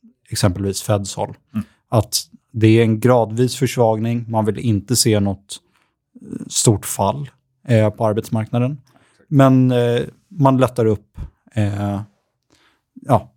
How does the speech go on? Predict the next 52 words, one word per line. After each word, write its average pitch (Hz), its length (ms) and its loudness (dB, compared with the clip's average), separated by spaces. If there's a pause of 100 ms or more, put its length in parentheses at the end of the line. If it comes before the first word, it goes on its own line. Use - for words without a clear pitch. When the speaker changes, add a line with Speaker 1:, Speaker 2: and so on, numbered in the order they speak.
Speaker 1:
så - 160 0
att 123 100 0
det 107 200 -2 (300)
finns - 300 0
mer 113 300 2
rörelse 101 480 -2
på 101 140 -12
arbetsmarknaden, 104 640 -12
helt - 120 -20
enkelt. 120 160 -16
Speaker 2:
Exakt. - 260 -20
Man 95 160 -10
vill, 101 120 -8
man 110 200 -2
vill 104 140 -6
få - 100 -20
bort 107 220 -6
de 87 100 -14
här 90 100 -12
gamla, 87 500 -6
liksom, 80 480 -18
överhettningstendenserna 92 1200 -12
som 87 240 -18
Speaker 1:
Ja. 117 140 4
Speaker 2:
driver 85 200 -14
inflation, 85 540 -12
liksom. - 280 -20
Och 92 80 -12
det, 92 240 -4 (360)
det 120 100 -8
tycker 107 200 -6
jag 90 60 -4
ändå 90 120 -10
man 87 160 -12
har 87 100 -12
lyckats 92 360 -14
med. 85 180 -20
Frågan 85 280 -12
är, 82 140 -14
liksom, 78 380 -20 (380)
kan 92 180 -10
man 82 180 -12
stävja 85 420 -8
det 78 80 -14
så - 120 -14
att - 80 -20
det 87 60 -18
inte 78 140 -20
blir 80 160 -20
den 76 100 -20
här 73 80 -20
branta 80 500 -12